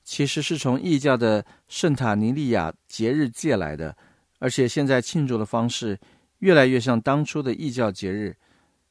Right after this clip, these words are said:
我一直在想，身为基督徒的我们，还会继续多久假借这一天来庆祝在十二月二十五日？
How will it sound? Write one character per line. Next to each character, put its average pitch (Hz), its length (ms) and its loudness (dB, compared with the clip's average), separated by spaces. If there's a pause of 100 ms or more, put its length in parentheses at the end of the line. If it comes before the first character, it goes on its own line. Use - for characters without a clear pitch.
(120)
我 123 120 2
一 185 120 2
直 139 120 -2
在 131 200 0
想， 92 340 -6 (260)
身 - 280 -2
为 135 100 4
基 131 160 -8
督 143 140 -4
徒 135 120 -6
的 123 140 0
我 107 100 0
们， 98 220 -2 (240)
还 120 180 -6
会 135 160 0
继 - 160 -8
续 127 140 -8
多 139 180 0
久 98 300 -4
假 90 240 -2
借 117 180 -2
这 127 140 -6
一 120 60 -4
天 127 240 -4
来 101 120 0
庆 117 300 -2
祝 107 220 -4
在 98 260 -4
十 113 240 -6
二 131 100 0
月 123 200 -2
二 139 180 -4
十 120 160 -8
五 92 140 -8
日？ 139 260 -10